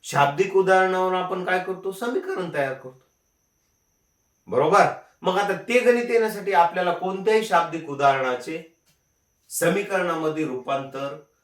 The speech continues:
करता आले पाहिजे, तरच आपल्याला तीन मार्काचे शाब्दिक उदाहरण सोडवता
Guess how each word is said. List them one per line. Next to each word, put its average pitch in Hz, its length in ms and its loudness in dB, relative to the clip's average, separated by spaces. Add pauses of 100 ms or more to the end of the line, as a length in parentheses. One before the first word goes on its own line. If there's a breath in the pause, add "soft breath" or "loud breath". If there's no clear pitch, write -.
(160)
करता 127 500 -2
आले 123 640 -4
पाहिजे, 113 840 -6 (300 soft breath)
तरच 151 440 -2
आपल्याला 123 380 -8
तीन 123 280 -12
मार्काचे 107 540 -10
शाब्दिक 107 540 -8
उदाहरण 101 420 -6
सोडवता 107 840 -2